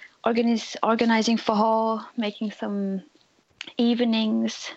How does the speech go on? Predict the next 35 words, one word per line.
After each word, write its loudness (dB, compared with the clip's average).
We 0
even -2
had 0
a 0
spontaneous -2
band 0
coming -2
over -2
before -4
it -2
was -2
very 0
established. -4
And, 0
um, 0
this 0
has -4
been 0
going 0
on 0
for 0
more 2
than 0
two -2
years 0
now. 0
More 4
and 2
more 2
people -4
have -2
gathered, -2
uh, -6
around 0
Forhå -2